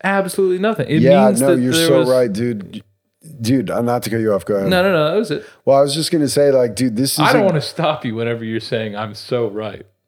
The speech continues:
Speaker 2: Yeah, <laughs> that's funny. Uh, as you were saying that, 'cause their golden child is obviously Christy, who went to college, you know,
Speaker 1: Yeah.
Speaker 2: for, you know, just as a refresher for the listener, then not you. But, like, her
Speaker 1: She's in her college's Hall of Fame.
Speaker 2: <coughs>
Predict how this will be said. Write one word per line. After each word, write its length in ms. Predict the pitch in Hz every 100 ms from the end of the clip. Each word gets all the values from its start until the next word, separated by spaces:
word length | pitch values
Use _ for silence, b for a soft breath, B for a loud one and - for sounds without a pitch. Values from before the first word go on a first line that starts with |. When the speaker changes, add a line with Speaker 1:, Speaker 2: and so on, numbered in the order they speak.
| _
Speaker 2:
Yeah, 360 | 120 139 127 -
<laughs> 40 |
that's 520 | 180 151 143 117 110 -
funny. 200 | 101 95 - B B B B
Uh, 540 | 139 139 127 117 104 90 b b b
as 300 | 123 135 151
you 80 | 175
were 60 |
saying 280 | 151 147 151
that, 180 | 160 160
'cause 120 | 135
their 180 | 131 175
golden 300 | 143 151 139
child 280 | 131 123 117
is 80 | 107
obviously 400 | 117 107 107 104
Christy, 580 | - 110 104 - 98 95
who 100 | 95
went 240 | 92 92
to 80 | -
college, 720 | 98 90 90 87 85 82 73
you 100 | 90
know, 200 | 82 82 78
Speaker 1:
Yeah. 140 | 156
Speaker 2:
for, 80 | 95
you 160 | 95 110
know, 120 | 104
just 220 | 110 107
as 100 | 127
a 40 | 139
refresher 420 | 139 135 117 107
for 80 | 101
the 100 | 90
listener, 400 | 85 78 80 78
then 260 | 73 73 -
not 300 | 82 71 71
you. 220 | 76 71 b b b b -
But, 120 | 110
like, 380 | 110 110 95 - b b b
her 520 | - 127 131 127 113 -
Speaker 1:
She's 240 | - 135
in 140 | 156
her 120 | 143 143
college's 540 | - 143 151 120 110
Hall 300 | - 131 135
of 80 | 113
Fame. 200 | - -
Speaker 2:
<coughs> 440 | 110 - - 190